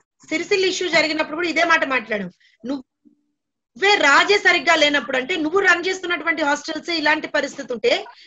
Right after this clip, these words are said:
వేరే hostels లో పరిస్థితి ఏంటి అని మనం ఇదే ప్రశ్న ఆ రోజునే అడిగాం. మళ్ళీ నేను చెప్తున్నాను, ఇవాళ కూడా సిడబ్ల్యూసి ఆధ్వర్యంలో జరిగేటు-,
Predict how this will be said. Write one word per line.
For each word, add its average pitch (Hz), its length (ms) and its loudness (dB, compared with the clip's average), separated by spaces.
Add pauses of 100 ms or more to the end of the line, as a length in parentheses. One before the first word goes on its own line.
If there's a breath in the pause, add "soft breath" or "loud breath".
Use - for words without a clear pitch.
వేరే 349 180 4
hostels 339 480 2
లో 330 60 2
పరిస్థితి 311 400 -2
ఏంటి 302 160 -2
అని 359 100 -2
మనం 339 120 0
ఇదే 320 240 0
ప్రశ్న 381 280 0
ఆ 359 140 6
రోజునే 403 280 4
అడిగాం. 294 300 2 (340)
మళ్ళీ 339 240 4
నేను 403 180 4
చెప్తున్నాను, 302 400 -2
ఇవాళ 370 520 2
కూడా 330 220 2
సిడబ్ల్యూసి 381 920 0
ఆధ్వర్యంలో 330 600 0
జరిగేటు-, 311 500 -2